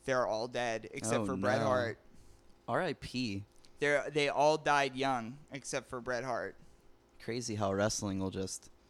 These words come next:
Speaker 2: bash
Speaker 1: Yeah.
Speaker 2: your body around.
Speaker 1: It,
Speaker 2: Some
Speaker 1: it's
Speaker 2: people are like, "Oh, it's fake," but you still are taking a physical beating.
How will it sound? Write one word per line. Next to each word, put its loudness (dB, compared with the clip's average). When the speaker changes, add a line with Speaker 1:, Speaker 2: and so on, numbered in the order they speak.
Speaker 2:
bash 2
Speaker 1:
Yeah. 2
Speaker 2:
your -2
body 2
around. -2
Speaker 1:
It, -4
Speaker 2:
Some 4
Speaker 1:
it's -2
Speaker 2:
people 0
are 4
like, 0
"Oh, 0
it's 0
fake," 0
but 2
you -4
still -2
are 0
taking 0
a 0
physical -2
beating. -4